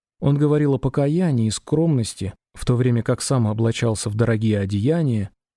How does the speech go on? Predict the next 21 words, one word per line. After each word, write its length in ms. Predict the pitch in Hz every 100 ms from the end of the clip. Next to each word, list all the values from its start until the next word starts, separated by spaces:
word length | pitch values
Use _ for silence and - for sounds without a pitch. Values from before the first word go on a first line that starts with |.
| _
и 100 | -
пользовался 600 | 147 165 160 127 113 - 104
благами, 500 | 107 104 139 190 135
добытыми 520 | 117 117 156 120 113
за 140 | 107
счёт 240 | 101 - -
титульных 460 | 135 127 117 117
пожертвований 680 | - 117 107 104 104 104 101
своих 340 | - 113 110
паственников. 840 | - 101 87 - 87 82 - - - - _ _ _ _
Он 160 | 156 165
осуждал 460 | 202 185 151 104
грехи, 400 | 98 127 139 107
которые 420 | - 117 139 120
сам 260 | 117 147 139
тайно 320 | 120 143 127
совершал 500 | 104 110 110 - 147
в 100 | 131
уединении 560 | 113 110 123 123 107 104
своих 340 | 107 110 101
покоев, 520 | - 139 110 90 -